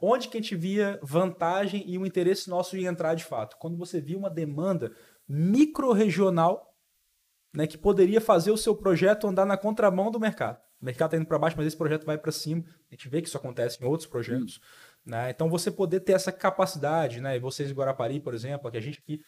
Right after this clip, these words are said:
Speaker 1: né, na Grande Vitória como um todo, você poder olhar, poxa, de fato, né, um projeto que vai atender um público A, B ou C,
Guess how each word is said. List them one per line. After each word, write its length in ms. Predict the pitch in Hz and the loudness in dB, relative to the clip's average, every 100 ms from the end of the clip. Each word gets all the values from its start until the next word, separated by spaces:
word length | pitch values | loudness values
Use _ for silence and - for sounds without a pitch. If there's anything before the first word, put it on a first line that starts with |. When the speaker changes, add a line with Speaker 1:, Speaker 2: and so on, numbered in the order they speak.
| _ | _
Speaker 1:
né, 100 | - | -12
na 100 | 131 | -8
Grande 240 | 123 139 131 | -4 -4 -6
Vitória 420 | 123 123 139 135 | -2 4 4 4
como 160 | 127 127 | -4 -10
um 40 | |
todo, 220 | 123 147 - _ _ | -8 -10 -10 _ _
você 180 | 117 143 | -10 -8
poder 300 | - 151 170 | -2 2 4
olhar, 500 | 190 156 160 170 - | 4 4 4 2 0
poxa, 220 | 156 120 | -4 -4
de 100 | 147 | -8
fato, 560 | 165 175 170 175 165 151 - | -4 2 2 2 -6 -8 -12
né, 340 | 139 143 135 - | -6 -4 -4 -6
um 60 | 151 | -6
projeto 600 | 160 143 131 165 165 156 | 0 0 6 4 4 -10
que 180 | - | -10
vai 180 | 135 156 | -2 0
atender 380 | 160 165 151 151 | 0 0 -2 0
um 100 | 165 | -2
público 520 | 160 156 151 151 135 | -2 -4 -4 -6 -2
A, 260 | 135 165 190 | 2 2 2
B 280 | 160 151 156 | 0 2 2
ou 100 | 135 | 0
C, 500 | - - 139 175 | -4 -4 -2 -2